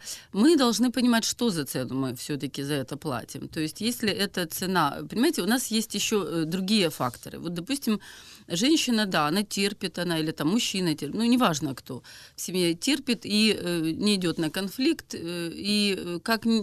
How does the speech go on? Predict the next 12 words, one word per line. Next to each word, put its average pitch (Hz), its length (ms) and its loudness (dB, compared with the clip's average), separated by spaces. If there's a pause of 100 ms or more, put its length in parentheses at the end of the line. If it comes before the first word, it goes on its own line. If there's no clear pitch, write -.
(100)
ни 214 60 2
парадоксально, 226 680 2
но 214 140 4
это 247 180 -4
переходит 226 380 -2
в - 20 -6
соматизацию 208 840 -2
проблемы. 127 500 -10 (420)
То 208 80 -2
есть 202 140 -2
вдруг 339 300 2
н-, - 60 2